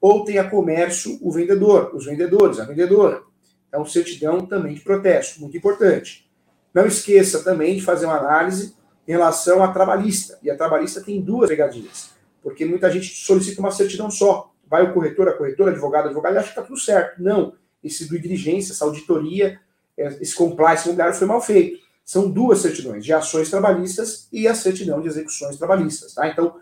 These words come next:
muito cuidado e muita atenção em relação a isso. Nós temos duas certidões.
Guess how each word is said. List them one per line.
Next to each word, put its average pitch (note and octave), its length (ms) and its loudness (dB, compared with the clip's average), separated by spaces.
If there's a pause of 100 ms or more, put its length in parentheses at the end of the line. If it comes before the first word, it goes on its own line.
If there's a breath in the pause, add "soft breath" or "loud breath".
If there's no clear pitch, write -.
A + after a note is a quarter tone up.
(220 loud breath)
muito F#3+ 220 -2
cuidado D3+ 320 2
e D#3 40 0
muita E3 160 -4
atenção E3 380 -4
em D3 40 -6
relação D#3 360 0
a F3+ 60 2
isso. - 340 -6
Nós - 140 -20
temos D3+ 260 -10
duas G3+ 300 0
certidões. G3 720 -2